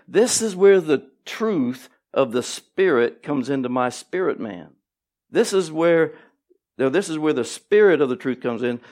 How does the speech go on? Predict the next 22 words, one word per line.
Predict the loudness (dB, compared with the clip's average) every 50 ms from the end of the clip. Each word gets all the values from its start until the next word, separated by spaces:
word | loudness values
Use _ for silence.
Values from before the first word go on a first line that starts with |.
| _ _
This | -4 -4 -4 -2 -4
is | -4
where | 0 2 2 2
the | 2 -2
truth | -4 -8 -6 -2 0 0 0 -2 -8 _
of | -4 -4 -2
the | -4 -8
Spirit | -8 -10 _ _ -8 -6 -6 -8 -10 _
comes | -14 -14 -12 -12 -14 -16
in. | -20 -20 _ _ _ _ _ _ _ _ _ _ _ _ _ _ _ _ _ _ _ _ _ _ _ _
So | 0 0
here's | 0 0 0 2 4 2 2 2
where | 0 0 2
the | 2 0
seed | -2 -2 -6 -6 -4 -4 -4 -4 -2 -2 0 0 0 0 -2 -4 -10 -18 -20 _ _ _ _
comes | -8 -6 -6 -6 -6 -6
in | -6 -6 -6 -10 -16 -20 _ _ _ _ _ _ _ _ _ _ _ _
to | -10
my | -6 -6 -4 -6
soul. | -6 -6 -4 -4 -4 -4 -6 -12 -20 -20 _ _ _ _ _
The | -2 0
Spirit, | 0 -2 -8 -10 -12 _ _ _ 2 4 6 6 6 4 2 0 -8